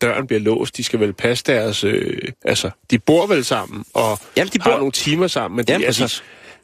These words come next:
Speaker 1: de har vel begge to en dagligdag, der skal
Speaker 2: Ja.
Speaker 1: fungere, går jeg ud fra. Jeg, det er vel ikke fordi, at de, nøglen bliver smidt væk, og så skal de, de skal være sammen i en måned.
Speaker 2: Og så er der skjulte kameraer,
Speaker 1: Det
Speaker 2: så
Speaker 1: kunne
Speaker 2: der
Speaker 1: være,
Speaker 2: er
Speaker 1: de blev
Speaker 2: andet.
Speaker 1: kærester.
Speaker 2: Lige præcis.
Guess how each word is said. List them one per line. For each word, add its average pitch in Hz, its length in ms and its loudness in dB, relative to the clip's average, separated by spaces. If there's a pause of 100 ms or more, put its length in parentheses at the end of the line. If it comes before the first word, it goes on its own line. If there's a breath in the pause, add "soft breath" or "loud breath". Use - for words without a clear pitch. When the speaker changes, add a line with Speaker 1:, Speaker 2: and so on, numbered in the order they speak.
Speaker 1:
de 127 80 2
har 127 160 0
vel 156 140 -2
begge 156 200 0
to 143 220 0
en 147 60 -4
dagligdag, 123 480 0
der 117 60 -4
skal - 240 -8
Speaker 2:
Ja. - 60 2
Speaker 1:
fungere, 117 340 0 (120)
går 131 100 4
jeg 101 100 0
ud 113 140 -2
fra. - 240 -4
Jeg, 98 120 0
det 113 220 -6
er 113 40 4
vel 104 160 2
ikke 131 140 0
fordi, - 260 -4
at - 140 -4
de, 101 280 0 (340)
nøglen 113 300 2
bliver 123 120 2
smidt 110 260 0
væk, 113 220 4
og - 80 -4
så 127 120 -2
skal - 260 0 (300)
de, 127 140 2 (200)
de 135 80 -8
skal - 320 0
være 117 220 2
sammen 110 320 -2
i 113 40 2
en 110 100 2
måned. 104 380 2
Speaker 2:
Og 98 80 0
så 110 100 2
er 107 40 4
der 101 120 0
skjulte 107 340 0
kameraer, 101 360 0
Speaker 1:
Det 95 100 -2
Speaker 2:
så - 100 0
Speaker 1:
kunne 92 120 2
Speaker 2:
der 95 60 4
Speaker 1:
være, - 20 4
Speaker 2:
er - 60 2
Speaker 1:
de - 60 -2
blev - 100 2
Speaker 2:
andet. 98 140 -2
Speaker 1:
kærester. 113 320 -4 (480)
Speaker 2:
Lige 120 120 0
præcis. - 360 -2